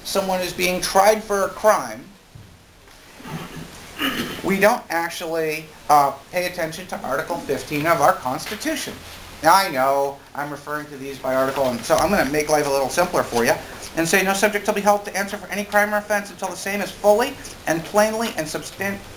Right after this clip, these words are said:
substantiated and formally described to him, compelling, or compelled to accuse or furnish evidence,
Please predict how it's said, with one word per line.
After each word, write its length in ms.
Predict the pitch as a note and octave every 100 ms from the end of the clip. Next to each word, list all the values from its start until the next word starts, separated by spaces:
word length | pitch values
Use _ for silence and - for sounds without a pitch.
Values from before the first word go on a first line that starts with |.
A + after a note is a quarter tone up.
| -
substantiated 840 | - F#3 - G3 G#3 A3+ A#3+ B3 - - - -
and 100 | D3+
formally 380 | - G#3+ G#3+
described 460 | G3+ F3 - G3 G#3+
to 80 | G3
him, 260 | G3 G3+ G3+ - - -
compelling, 640 | F#3 E3 E3+ A3 A#3+ C4 D4 - - - - - - - - -
or 80 | D#3+
compelled 420 | - E3 A3 A3+ -
to 120 | F#3
accuse 420 | - G#3+ A3+ A#3
or 140 | E3+
furnish 300 | D#3+ G3 G3+ -
evidence, 420 | F3 F#3 F#3+